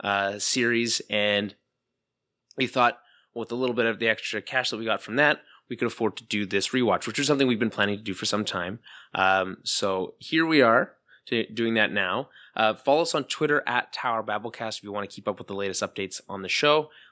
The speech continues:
uh, when it's coming, um, and if there are any, any delays or anything. There shouldn't be, um, but,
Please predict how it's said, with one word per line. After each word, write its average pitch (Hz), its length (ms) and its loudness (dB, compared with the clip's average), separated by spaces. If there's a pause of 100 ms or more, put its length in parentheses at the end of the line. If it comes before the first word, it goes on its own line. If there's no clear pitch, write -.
uh, 92 180 -2
when 98 220 2
it's 95 140 -2
coming, 107 540 0
um, 90 480 -2
and 92 280 -4
if - 320 -6
there 98 120 0
are - 40 0
any, 87 380 -6
any 90 180 -10
delays 117 520 2
or 117 60 0
anything. 113 180 -6
There 147 100 0
shouldn't 147 300 -2
be, 98 360 -10
um, 95 440 -6
but, 95 220 -2